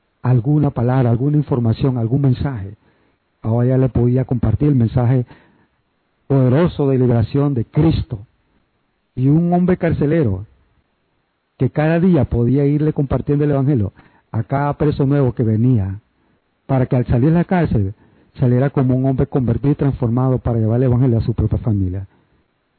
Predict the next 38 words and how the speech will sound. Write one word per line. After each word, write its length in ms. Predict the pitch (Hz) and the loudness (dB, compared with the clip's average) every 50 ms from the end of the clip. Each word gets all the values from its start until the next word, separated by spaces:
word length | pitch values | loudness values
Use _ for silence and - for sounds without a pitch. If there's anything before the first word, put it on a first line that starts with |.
| _ _ _ _ _ | _ _ _ _ _
¿Qué 140 | - 139 147 | -2 -2 0
le 100 | 147 143 | 0 0
parece? 460 | - 131 113 113 104 92 - - 87 104 - _ _ _ _ _ _ _ _ _ | -2 -2 -4 -4 -4 -6 -8 -12 -12 -12 -16 _ _ _ _ _ _ _ _ _
Dios 580 | - 104 117 127 139 156 165 175 165 - - - _ _ _ _ _ _ _ _ _ _ _ _ _ _ _ _ - - | -10 -2 0 2 2 2 2 -2 -4 -6 -12 -16 _ _ _ _ _ _ _ _ _ _ _ _ _ _ _ _ -6 -2
siempre 320 | 147 151 165 151 170 160 | 0 0 2 2 0 -2
se 140 | - 165 127 | -2 -2 -2
va 140 | 117 123 127 | -2 -2 -2
a 40 | |
glorificar 760 | 131 151 156 143 131 123 117 - - 123 120 120 113 110 - _ _ _ _ _ _ _ _ _ _ _ _ _ _ - | -2 -2 -2 -2 -2 -4 -4 -4 -4 -4 -4 -4 -4 -6 -10 _ _ _ _ _ _ _ _ _ _ _ _ _ _ -2
en 160 | - 139 143 | 0 0 0
su 120 | 131 - 127 | 2 0 0
voluntad 520 | 131 131 120 113 107 - 113 95 92 101 - _ _ _ _ _ _ _ _ _ _ _ - | 0 2 2 0 0 -2 -4 -6 -8 -8 -14 _ _ _ _ _ _ _ _ _ _ _ -2
y 100 | 165 143 - - - | 0 0 0 0 0
siempre 360 | 160 175 202 208 196 202 165 | 2 4 4 4 2 2 2
va 120 | 147 143 | 2 2
a 20 | 143 | 2
respaldar 600 | 160 165 - - 135 120 107 120 127 131 123 - | 0 0 0 0 -2 -2 -2 -2 -2 -2 -2 -2
su 200 | - - 117 120 | -2 0 0 0
obra 360 | 113 101 90 92 92 98 104 _ _ _ _ _ _ _ _ _ - | 0 0 -2 -2 -4 -10 -16 _ _ _ _ _ _ _ _ _ -2
y 140 | 185 156 - - - | 0 0 0 0 0
siempre 320 | 175 190 208 196 - 175 | 2 4 4 4 2 2
va 60 | 160 | 2
a 40 | 151 | 2
llevar 260 | 151 151 151 156 147 143 | 2 2 2 0 0 0
la 340 | 143 139 139 151 170 180 | 0 2 2 2 2 4
obra 240 | 170 151 147 147 143 | 2 2 2 0 0
nuestra 560 | 143 156 170 180 165 - - 127 107 107 - - | 0 0 2 0 0 -2 -2 -4 -4 -4 -6 -2
a 60 | 139 | 0
un 180 | 127 135 143 143 | 2 2 2 2
niveles 420 | 135 131 147 160 165 165 151 - | 2 2 2 2 0 0 -2 -2
más 260 | 151 156 185 196 - | -2 -2 -2 0 2
allá 180 | 208 190 165 160 | 2 2 2 2
de 80 | 160 | 2
lo 100 | 160 156 | 2 0
que 120 | 143 - 147 | 0 0 0
nosotros 340 | 135 123 139 127 - 147 135 | 0 0 0 0 0 0 0
nos 120 | 147 139 | 2 0
imaginamos. 460 | 131 131 120 117 120 120 113 110 95 | 2 0 0 0 0 0 -2 -2 -4